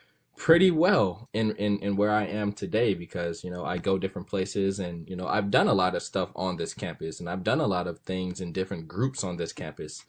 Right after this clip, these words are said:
So yeah, I go and I apply for different things and people say, "Wow, your resume is incredible." But to me, it's not incredible. It's just the things that I wanted to do. I had a radio show and I have radio shows every semester that cover topics that I want to talk about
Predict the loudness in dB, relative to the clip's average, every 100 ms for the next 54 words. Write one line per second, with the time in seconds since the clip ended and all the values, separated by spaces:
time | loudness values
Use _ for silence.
0 | -8 -2 2 2 2 0 0 0 0 -4
1 | -4 -2 -2 -4 -6 -8 -10 -8 -8 -10
2 | -8 -8 -6 -8 -6 -2 -2 -2 -6 -4
3 | -4 -4 -6 -6 -8 -10 -12 -4 -2 0
4 | -4 -12 _ 0 0 2 2 4 4 2
5 | 2 2 2 0 2 2 0 -4 _ -2
6 | -2 0 2 2 -2 -14 -6 -6 -2 0
7 | 0 0 0 2 2 0 -4 -2 0 0
8 | -6 _ _ -8 -4 0 2 4 4 4
9 | 2 2 2 4 2 0 -2 -2 0 0
10 | 2 0 2 0 2 0 0 -2 -4 -2
11 | -2 -2 -4 -4 0 0 -2 -2 -4 0
12 | -2 -2 -4 -4 -4 _ _ _ _ 2
13 | 4 4 2 0 0 2 2 0 -2 -2
14 | 0 0 0 0 -2